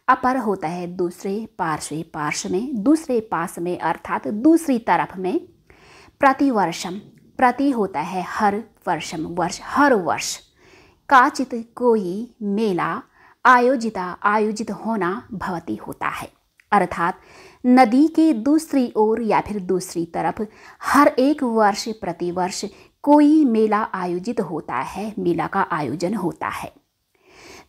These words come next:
तस्याम मेलायाम भागम गृहीतुम बहुभ्यः ग्रामेभ्यः जनाः नदीम तीर्त्वा आगच्छन्ति स्म। तस्याम यानी उसमें, मेलायाम मेला में।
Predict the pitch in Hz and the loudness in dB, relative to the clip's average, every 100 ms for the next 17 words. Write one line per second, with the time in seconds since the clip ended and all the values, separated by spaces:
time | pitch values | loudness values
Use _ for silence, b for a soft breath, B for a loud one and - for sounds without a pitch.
0 | _ 320 320 - 294 262 254 277 269 240 | _ 2 2 2 2 4 4 4 4 4
1 | 214 185 170 175 180 196 190 175 - 165 | 4 2 2 0 -2 -4 -4 -6 -6 -6
2 | 180 220 254 196 220 - 190 - 180 233 | -6 -6 -4 -2 -4 -4 -8 -6 -6 -4
3 | 208 220 214 185 175 190 202 214 185 160 | 0 2 2 0 0 -2 -4 -2 0 0
4 | 165 165 - 180 190 - B B B 214 | 0 -4 -6 -4 -4 -6 B B B 0
5 | 208 254 220 202 214 233 214 190 196 220 | 4 4 4 2 0 -4 -2 0 0 0
6 | 254 262 - 262 240 - 175 175 170 175 | -2 -2 -2 -2 -2 -2 -2 0 0 0
7 | 165 - 175 165 156 - - - - _ | -2 -4 -10 -10 -12 -12 -12 -12 -16 _
8 | _ _ b b b _ - 277 269 - | _ _ b b b _ 2 2 2 0
9 | 226 202 214 240 202 151 165 165 175 - | 2 4 2 -2 -2 -2 -2 -4 -8 -6
10 | 175 170 220 - 196 185 165 160 160 165 | -2 -2 -4 -8 0 2 4 2 0 -2
11 | 165 202 180 160 156 135 185 | -4 -4 -2 -2 -4 -6 -4